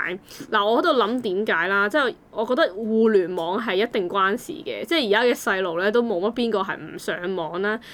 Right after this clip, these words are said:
Speaker 2: 就算佢唔上網，學校都會要佢上網啦。<laughs> 噉所以其實一定，再加上疫情咧，就大家都好擅長啦，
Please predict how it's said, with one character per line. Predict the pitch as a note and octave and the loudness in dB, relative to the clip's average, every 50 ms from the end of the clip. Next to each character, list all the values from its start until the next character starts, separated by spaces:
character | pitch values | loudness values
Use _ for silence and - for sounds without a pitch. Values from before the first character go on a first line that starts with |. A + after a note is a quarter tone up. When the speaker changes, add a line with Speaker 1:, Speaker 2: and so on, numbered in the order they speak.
| - - - | -20 -10 -2
Speaker 2:
就 | - B3 | 0 0
算 | A#3+ - - C4 A#3+ | 0 0 2 0 2
佢 | A#3+ - A#3+ | 2 4 2
唔 | G#3+ F3+ D#3 | 2 2 -2
上 | - - G#3+ G#3 A3 | -2 0 0 2 2
網， | A3 A3 | 0 0
學 | A3 A3+ F#3 - - | 0 -2 -4 -2 0
校 | F3+ F3+ F#3+ | 0 0 2
都 | A#3 C4 | 2 4
會 | C4 A3+ | 4 4
要 | G3 F#3+ | 4 4
佢 | G3 G3+ | 2 0
上 | G3 - - B3 F3 E3+ F#3+ G3+ | -2 -2 -2 -2 -2 -2 -2 -2
網 | F#3 D#3+ E3 F3+ G3+ | -4 -4 -2 0 2
啦。 | G#3+ A3+ - - - - | 2 2 0 -2 -8 -10
<laughs> | - - - - - | -14 -16 -10 -2 2
噉 | D4+ F4 | 2 4
所 | E4+ F#4+ E4+ | 4 4 4
以 | D#4+ | 4
其 | D#4 A3+ | 4 4
實 | G3 G3 A3+ | 4 2 2
一 | B3+ | 2
定， | C4 A#3+ G#3+ F#3 - | 2 2 0 0 -2
再 | - B3+ B3 | 0 0 2
加 | C#4+ C#4+ | 2 2
上 | - - B3+ A3+ | 2 2 2 2
疫 | G#3+ G3+ | 2 0
情 | - - - - F3+ E3+ | -2 -4 -6 -6 -4 -2
咧， | F#3+ G#3+ A#3 | 0 0 0
就 | A3 A3 F#3+ | 2 0 0
大 | G#3 F3+ F#3 | 0 0 2
家 | G3+ A3 A#3 | 2 4 4
都 | A#3+ A#3+ A3+ | 4 4 4
好 | A#3 | 4
擅 | - - - - F3 F#3+ | 2 0 -4 -4 -4 -4
長 | - - F3 - - - | -6 -6 -8 -8 -8 -10
啦， | F3 F3 F3+ | -10 -10 -12